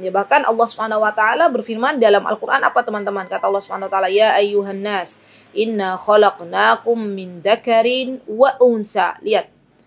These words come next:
Kata Allah Subhanahu wa taala, "Wahai manusia, sungguh kami itu telah menciptakan, menciptakan kalian dari seorang laki-laki." Di sini ada kata wa.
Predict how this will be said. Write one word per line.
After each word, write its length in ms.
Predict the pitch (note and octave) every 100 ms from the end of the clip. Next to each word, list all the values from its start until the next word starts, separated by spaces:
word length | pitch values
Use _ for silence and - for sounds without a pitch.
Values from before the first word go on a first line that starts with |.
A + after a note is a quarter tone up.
| _ -
Kata 240 | G3+ A3
Allah 160 | A#3 A#3
Subhanahu 320 | A3+ A3+ A3+
wa 80 | A3+
taala, 340 | A#3+ C4 - A3+
"Wahai 240 | A3+ A#3+
manusia, 960 | A#3 A3+ A3 B3 A#3 A#3+ B3+ C#4+ D#4+ - _ _ _
sungguh 960 | - B3+ A#3+ G#3+ A#3+ C4+ D4+ E4+ F#4+ - - -
kami 360 | B3 B3+ C4 B3 C4
itu 260 | - F4+ F4+
telah 400 | C4+ B3+ B3+ -
menciptakan, 1200 | C#4+ E4 D#4 D#4+ D#4 _ D4+ D4 - C4 G#3 D3+ _ _ _ _ _
menciptakan 720 | G3 G3+ - - A#3 C#4 C4+
kalian 480 | C4 B3+ C#4 C#4 A#3
dari 340 | G#3 G#3 C#4
seorang 680 | E4+ C#4+ - C4+ C#4+ D4 C#4
laki-laki." 560 | C4+ C4+ B3+ B3 A3 F#3+
Di 80 | G3+
sini 240 | C4 D4+
ada 240 | - A3
kata 320 | A3 A#3+ C4+ C4
wa. 560 | A#3+ A3+ C4+ A3 -